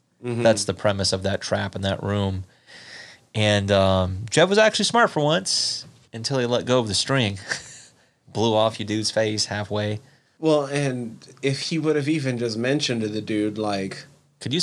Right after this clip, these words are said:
Speaker 1: "No, I'm
Speaker 2: sidestep for a
Speaker 1: playing with
Speaker 2: second?
Speaker 1: this for a second. Like, you might not wanna be there."
Speaker 2: Yeah, you might not wanna stand right in front of this fucking box while I'm doing this.
Speaker 1: I don't know if you noticed, but there's a loaded shotgun over here pointed in your direction. That's generally not a good place to be.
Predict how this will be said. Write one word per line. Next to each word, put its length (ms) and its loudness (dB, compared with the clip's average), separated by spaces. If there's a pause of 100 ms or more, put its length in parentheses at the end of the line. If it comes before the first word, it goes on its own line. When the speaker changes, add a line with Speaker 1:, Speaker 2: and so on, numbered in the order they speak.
Speaker 1:
"No, 80 6
I'm 100 6
Speaker 2:
sidestep 120 2
for 60 6
a 60 8
Speaker 1:
playing 160 6
with 100 6
Speaker 2:
second? 260 4
Speaker 1:
this 140 -2
for 140 -4
a 60 -2
second. 640 -4
Like, 360 -8
you 80 -6
might 180 -4
not 100 -6
wanna 240 -4
be 260 -4
there." 280 -8 (140)
Speaker 2:
Yeah, 220 2
you 160 0
might 140 4
not 160 2
wanna 140 -2
stand 260 0
right 100 2
in 60 -4
front 200 -2
of 40 -2
this 100 -2
fucking 320 -6
box 360 -2
while 120 0
I'm 120 -2
doing 220 2
this. 440 -4 (260)
Speaker 1:
I 160 -4
don't 120 2
know 80 4
if 200 0
you 60 -4
noticed, 420 0
but 120 -2
there's 160 0
a 60 -4
loaded 420 0
shotgun 640 0
over 280 0
here 320 -2
pointed 440 -4
in 140 0
your 160 0
direction. 800 -4 (360)
That's 200 -8
generally 520 0
not 240 -2
a 40 -2
good 220 -4
place 340 0
to 80 -12
be. 200 -6